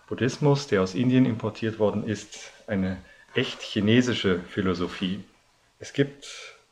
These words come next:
auch andere Unterschiede zum Buddhismus, zum Beispiel bei der äußeren Ausgestaltung, auch bei der Art und Weise, wie sich Daoisten kleiden und geben.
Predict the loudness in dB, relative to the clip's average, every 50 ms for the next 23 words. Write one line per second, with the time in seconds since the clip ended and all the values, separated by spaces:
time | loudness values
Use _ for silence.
0 | _ _ _ _ _ 4 4 4 2 0 0 2 4 6 6 6 6 6 4 2
1 | 0 -2 -2 -2 0 0 0 2 4 2 2 0 -2 -8 -14 -20 -20 -20 -20 -20
2 | -16 -12 -8 -6 -6 -2 -2 -4 -4 -4 -2 -2 -2 -2 -2 -6 -10 -6 -6 -2
3 | 2 4 4 2 2 0 -4 -4 2 4 4 4 4 4 2 0 -2 -4 -4 -4
4 | -4 -4 -2 0 0 -2 -2 -2 -4 -6 -6 -6 -2 2 4 4 4 4 2 0
5 | 0 2 2 0 -2 -4 -4 -4 -6 -6 -4 -6 -6 -6 -4 -4 -2 0 0 0
6 | 0 0 0 2 4 6 6 4 4 2 0 -2 0 0 0 -2 -4 -4 -2 -2
7 | 0 0 -2 -4 -6 -6 -6 -6 -6 -6 -6 -2 0 2 2 4 2 2 2 2
8 | 2 0 -2 -6 -10 -14 -10 -8 -6 -6 -6 -4 -2 0 2 4 4 4 4 4
9 | 2